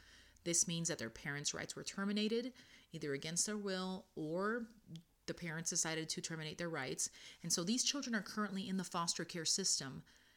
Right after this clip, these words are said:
and are free to adopt, meaning anyone can go into the system and adopt this child as long as you have all the requirements, which would be a home study and background and so and so.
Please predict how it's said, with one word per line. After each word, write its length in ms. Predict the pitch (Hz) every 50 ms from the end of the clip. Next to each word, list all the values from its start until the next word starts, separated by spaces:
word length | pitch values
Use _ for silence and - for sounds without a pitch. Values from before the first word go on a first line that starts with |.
| - _ -
and 100 | 170 165
are 100 | 160 156
free 300 | - - - 196 190 185
to 200 | 175 - 175 160
adopt, 360 | 151 156 160 143 - - -
meaning 340 | 160 151 151 151 147 147 - -
anyone 280 | 180 185 175 180 170
can 180 | 165 - 170 160
go 220 | 151 156 143 143 143
into 180 | 156 165 165 -
the 100 | 180 190
system 440 | 185 - 190 175 - - 180 170 175 - -
and 80 | 160
adopt 360 | 156 147 147 151 143 135 - -
this 120 | 143 -
child 380 | - - 147 151 139 135 147 -
as 120 | - 139
long 180 | 139 135 135 135
as 100 | 131 135
you 60 | 135
have 320 | 127 131 131 131 - - - _
all 140 | 151 147 147
the 100 | - 143
requirements, 580 | 139 143 - - - 165 165 165 160 160 156 -
which 120 | 151 -
would 100 | - -
be 100 | - -
a 60 | 156
home 240 | - - 208 196 190
study 320 | - - 175 170 170 165
and 140 | 160 156 151
background 480 | 147 143 139 156 - - - 139 139 143
and 80 | 143 151
so 160 | - - -
and 100 | 147 160
so. 120 | 170 -